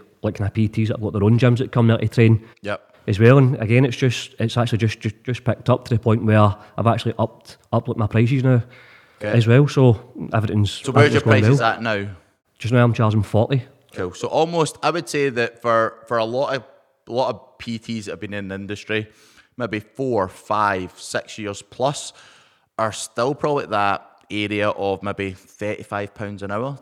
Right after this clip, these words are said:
Speaker 2: to be
Speaker 1: Mm-hmm.
Speaker 2: honest. And you've been in this industry twelve months.
Speaker 1: Uh-huh.
Speaker 2: twelve months or so, you're already at a higher price point. In terms of results,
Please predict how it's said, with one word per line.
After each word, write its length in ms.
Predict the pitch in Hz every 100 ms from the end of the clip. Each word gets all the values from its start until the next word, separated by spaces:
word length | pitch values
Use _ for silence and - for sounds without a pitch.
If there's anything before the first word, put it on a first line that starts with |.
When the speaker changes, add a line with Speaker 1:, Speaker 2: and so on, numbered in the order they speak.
| 110
Speaker 2:
to 100 | 101
be 120 | 101
Speaker 1:
Mm-hmm. 100 | 98
Speaker 2:
honest. 480 | 120 147 - - _
And 480 | 104 104 104 104 104 - - _ _
you've 160 | 120 113
been 120 | 107
in 160 | 107 101
this 180 | 101 104
industry 640 | 104 98 - 98 92 95 - - - _ _ _ _
twelve 360 | - 98 101 101
months. 540 | 110 135 151 - - _ _ -
Speaker 1:
Uh-huh. 200 | 98 92 104 _ _ _
Speaker 2:
twelve 240 | - 143 110
months 240 | 117 117
or 40 | 113
so, 420 | - 117 113 110 _ _ _ _
you're 220 | 110 113
already 340 | 127 143 139 120
at 80 |
a 40 | -
higher 240 | 101 98
price 280 | 95 92 92
point. 320 | - 110 143 - _ _ _ _
In 80 | 107
terms 300 | 123 120 123
of 100 | 104
results, 560 | 95 104 131 160 -